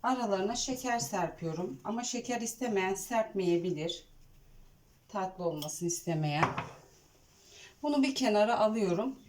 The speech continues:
Diğer bezemi açacağım. Arkadaşlar, bezelerimizi aynı büyüklükte açıp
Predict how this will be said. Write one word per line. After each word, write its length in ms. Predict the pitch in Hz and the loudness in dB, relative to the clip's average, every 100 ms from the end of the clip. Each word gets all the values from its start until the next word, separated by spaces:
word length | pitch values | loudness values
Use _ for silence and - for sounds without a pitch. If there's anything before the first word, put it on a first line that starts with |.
| - | 0
Diğer 380 | 277 226 196 - - - | 4 6 4 0 -14 0
bezemi 420 | 196 170 180 170 | 2 4 4 4
açacağım. 540 | 151 - 139 - - - - - - - - - - - - - - - - - - - - _ - _ _ - - - - - - - - - - - - - - - - - | 2 -2 -4 -4 -4 -8 -18 -20 -18 -18 -18 -20 -20 -20 -20 -20 -20 -20 -20 -20 -20 -20 -20 _ -20 _ _ -20 -20 -20 -20 -14 -6 -6 -8 -14 -14 -14 -8 -8 -8 -16 -12 -2
Arkadaşlar, 920 | 226 254 311 240 208 - - - - - | 0 0 0 2 0 -2 -4 -4 -2 2
bezelerimizi 840 | 302 269 269 226 196 196 175 208 | 4 4 4 2 2 0 0 -2
aynı 420 | - 311 285 214 190 | -2 -2 0 2 2
büyüklükte 640 | 196 - 185 185 - 185 | -2 -2 -6 -4 -2 0
açıp 640 | 269 269 - 190 - - | 0 0 -2 -2 -4 -10